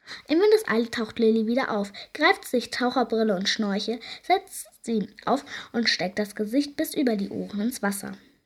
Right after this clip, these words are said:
Sie schaut sich um und mit der Taucherbrille ist alles klar zu erkennen.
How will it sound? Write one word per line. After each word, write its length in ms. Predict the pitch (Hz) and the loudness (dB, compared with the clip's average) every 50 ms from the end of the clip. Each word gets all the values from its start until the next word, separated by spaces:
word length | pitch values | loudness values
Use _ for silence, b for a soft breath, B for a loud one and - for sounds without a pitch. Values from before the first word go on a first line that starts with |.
| _ _ _ _ _ _ _ _ _ - | _ _ _ _ _ _ _ _ _ -4
Sie 100 | - 269 | -2 2
schaut 360 | 269 - - 302 320 330 320 - | 2 4 4 6 4 4 2 2
sich 220 | 277 269 - - | -2 -2 0 0
um 200 | 233 220 202 196 B B B B B B B | 2 2 2 0 B B B B B B B
und 240 | - 226 208 196 - - - - _ _ - | 0 0 0 0 -2 -6 -14 -18 _ _ -2
mit 260 | 233 226 214 214 - - - - | 0 2 2 0 -2 -10 -10 -8
der 100 | 196 196 | -6 -6
Taucherbrille 580 | - - 240 311 - 285 - - 208 220 240 220 | 0 2 2 2 4 2 2 2 2 2 2 2
ist 240 | 226 - - - | 0 -2 -4 -2
alles 320 | - 220 262 285 285 294 - | 2 6 6 6 4 4 -2
klar 320 | - - - 165 185 185 196 | -8 -6 -4 -2 -2 -4 -4
zu 140 | - - - | -6 -4 -4
erkennen. 400 | - - - 226 190 - 185 196 | -4 -4 -4 -6 -6 -6 -6 -8